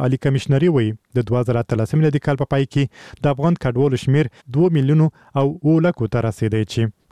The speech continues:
ډېری په پاکستان کې دېره دي. په افغانستان کې د روانو جګړو او د افغانانو د مهاجرت څلوېښت کاله پوره کیږي. خو د سولې د مذاکرو له ګړندې کېدو سره سره د دې جګړې د پای ته رسیدو څرک نه لګیږي.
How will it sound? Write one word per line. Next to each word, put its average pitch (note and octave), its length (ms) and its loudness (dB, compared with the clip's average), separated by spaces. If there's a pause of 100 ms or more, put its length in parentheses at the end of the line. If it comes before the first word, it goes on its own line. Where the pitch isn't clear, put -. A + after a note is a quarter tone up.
(100)
ډېری B2 340 0
په A2+ 120 -6
پاکستان A#2+ 500 -2
کې - 160 -6
دېره A2+ 240 0
دي. C3 60 0 (380)
په F3 100 -2
افغانستان F#3 360 0
کې F3+ 160 0
د C#3 120 0
روانو C#3 340 2
جګړو A#2+ 280 0 (380)
او C#3+ 160 0
د C#3+ 100 2
افغانانو C#3 380 2 (160)
د A#2 140 0
مهاجرت A#2 520 -2 (280)
څلوېښت C#3+ 500 0
کاله C#3+ 240 0
پوره A2 120 -2 (100)
کیږي. G#2 280 -2 (320)
خو - 160 -4
د - 100 2
سولې E3 200 2
د D3+ 120 2
مذاکرو C3 460 0
له C3 120 0
ګړندې A#2 380 0
کېدو A#2 200 0 (120)
سره B2+ 220 -2
سره C#3 140 0 (340)
د - 20 0 (100)
دې G3 80 2 (100)
جګړې A2+ 300 -2 (260)
د - 20 2 (100)
پای A#2 180 0
ته - 120 -2
رسیدو A#2 300 -2 (140)
څرک B2+ 200 -2 (120)
نه D3+ 60 2 (120)
لګیږي. A2 420 -2